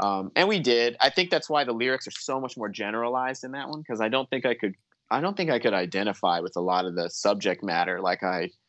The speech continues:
like I can when I'm writing about things on my own. I'm trying to recall if it was more Levi or more me, or, but I can't even, I can't even remember. Um, but yeah, it was, it was crazy. The, the album artwork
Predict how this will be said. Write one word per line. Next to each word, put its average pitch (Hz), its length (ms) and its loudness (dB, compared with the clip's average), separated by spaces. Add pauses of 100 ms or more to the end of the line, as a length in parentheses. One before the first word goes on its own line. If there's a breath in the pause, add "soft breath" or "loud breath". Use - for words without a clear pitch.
(200)
like 101 180 0
I 98 60 4
can 95 440 -4
when 90 120 -4
I'm 90 160 -2
writing 87 380 0
about 82 320 2 (1200)
things 107 220 0
on 92 160 -2
my 90 220 -4
own. 92 320 -2 (120)
I'm 104 140 0
trying 123 280 4
to 117 60 4
recall 113 560 2
if 101 140 -6
it 110 100 -2
was 98 160 -8
more 101 340 -2
Levi 101 640 0
or 95 80 -4 (140)
more 101 260 -12
me, 107 340 -2
or, 95 120 0 (600)
but 95 100 -4
I 95 60 -2
can't 101 280 -4
even, 92 340 -2
I 107 80 4
can't 160 220 2
even 117 160 0
remember. 98 600 0 (440)
Um, 92 540 2 (1000)
but 120 100 2
yeah, 135 300 6
it 143 120 4
was, 156 260 -2
it 131 120 2
was 135 180 -4
crazy. 147 420 0
The, 107 320 0
the 101 140 0
album 139 280 4
artwork 143 380 -2